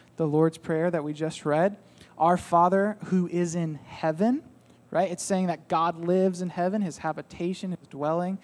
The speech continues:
is in heaven. And constantly throughout the gospel and in Matthew, Jesus claims that, that God is in heaven. His Father is in heaven. Um, in Psalms one fifteen sixteen,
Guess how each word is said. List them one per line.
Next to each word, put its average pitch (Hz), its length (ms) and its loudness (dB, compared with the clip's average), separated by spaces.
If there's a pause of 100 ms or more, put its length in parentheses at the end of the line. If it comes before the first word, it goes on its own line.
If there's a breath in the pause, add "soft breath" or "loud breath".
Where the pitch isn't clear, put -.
(340 loud breath)
is 156 200 -4
in 151 100 -6
heaven. 175 380 -2
And 156 180 -14
constantly 196 680 0
throughout 165 480 -2 (240 loud breath)
the 165 80 -8
gospel 175 580 -2
and 139 260 -10
in 147 160 -12
Matthew, 165 500 -8
Jesus 156 500 -10
claims 160 420 -6
that, 147 140 -10 (400)
that 151 160 -14
God 151 260 -6
is 147 300 -12
in 156 160 -10
heaven. 139 320 -10
His 139 180 -16
Father 151 540 -6 (560 loud breath)
is 143 180 -4
in 139 140 -8
heaven. 139 400 -12 (760)
Um, 151 260 2
in 143 120 0
Psalms 170 420 2
one 165 140 0
fifteen 165 400 -4
sixteen, 190 640 -2